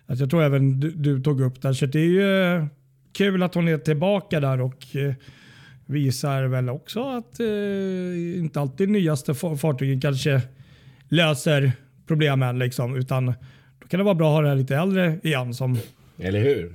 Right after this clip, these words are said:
Speaker 1: kan komma in. Men det, det är trevligt och jag hoppas verkligen att, eh, framförallt du, men det skulle vara, ja, jag tror jag säger det varje gång. Eh, vore ju häftigt att åka mer än någon gång bara för att uppleva det.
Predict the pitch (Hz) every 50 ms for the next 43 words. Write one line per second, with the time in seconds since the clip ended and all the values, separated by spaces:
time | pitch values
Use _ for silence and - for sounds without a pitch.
0 | - - - 170 143 170 185 165 151 139 131 131 139 156 170 196 208 190 180 208
1 | 208 208 - 220 226 208 208 226 208 151 131 - 175 185 190 180 185 185 - 214
2 | 190 - 202 202 170 151 135 - 220 208 196 175 160 147 135 - 156 160 160 156
3 | 156 151 151 151 151 147 147 147 143 143 143 139 135 135 135 143 151 139 135 -
4 | - 170 160 131 151 180 190 160 - 185 196 170 151 147 143 147 143 143 143 131
5 | 131 - 175 170 160 156 151 147 147 135 131 139 - _ _ - 151 135 123 -
6 | - _ - 170 185 185 151 131 165 160 151 151 139 - 156 143 135 131 123 120
7 | 131 127 120 120 120 127 175 170 131 113 - - - - - - - - _ -
8 | - - 156 156 156 151 139 151 147 139 135 147 143 135 139 131 135 156 131 -
9 | 151 135 160 151 143 147 131 - - 156 147 143 139 135 135 135 143 151 151 147
10 | 139 131 131 131 131 135 131 - 131 156 160 143 131 156 165 185 165 143 131 127
11 | 131 127